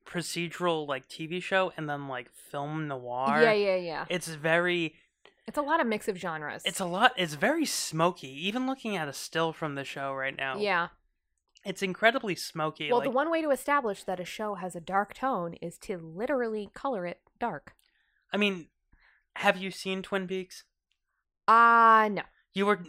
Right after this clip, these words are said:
Speaker 1: we were talking earlier about your favorite shows.
Speaker 2: Yes.
Speaker 1: And, like, my, one of my favorite shows of all time, probably number one, is Twin Peaks.
Speaker 2: Okay.
Speaker 1: And this is
Speaker 2: There's
Speaker 1: ver-
Speaker 2: a, there's, there's a new version, right? That was the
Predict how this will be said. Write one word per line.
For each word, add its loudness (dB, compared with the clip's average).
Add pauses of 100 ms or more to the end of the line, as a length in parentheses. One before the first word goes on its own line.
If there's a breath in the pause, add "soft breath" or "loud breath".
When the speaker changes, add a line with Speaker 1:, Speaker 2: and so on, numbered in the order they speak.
(100)
Speaker 1:
we 0
were 2
talking 2
earlier 2
about 0
your 4
favorite -4
shows. -10 (400)
Speaker 2:
Yes. 0
Speaker 1:
And, 0 (140)
like, -2 (920)
my, 6
one 4
of 2
my 4
favorite -2
shows -6
of -12
all -4
time, -8 (180)
probably -4
number -10
one, -12 (100)
is -12
Twin -14
Peaks. -8
Speaker 2:
Okay. 2 (280)
Speaker 1:
And 0
this 0
is -4
Speaker 2:
There's 10
Speaker 1:
ver- 6
Speaker 2:
a, 2
there's, 4
there's 4
a 0
new 2
version, -2
right? -6
That -2
was -6
the 0